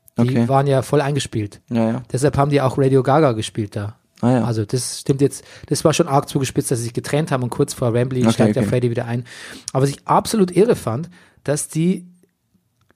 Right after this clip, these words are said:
Speaker 1: Shot für Shot das gesamte Wembley-Konzert
Speaker 2: Ja.
Speaker 1: nachgedreht haben.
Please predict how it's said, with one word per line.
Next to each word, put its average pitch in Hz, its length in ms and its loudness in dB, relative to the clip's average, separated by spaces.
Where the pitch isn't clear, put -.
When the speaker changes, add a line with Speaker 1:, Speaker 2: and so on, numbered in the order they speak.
Speaker 1:
Shot - 420 0
für 185 200 0
Shot 185 340 0
das 160 140 -4
gesamte 165 380 0
Wembley-Konzert 165 640 0
Speaker 2:
Ja. 120 100 4
Speaker 1:
nachgedreht 120 480 0
haben. 107 180 -6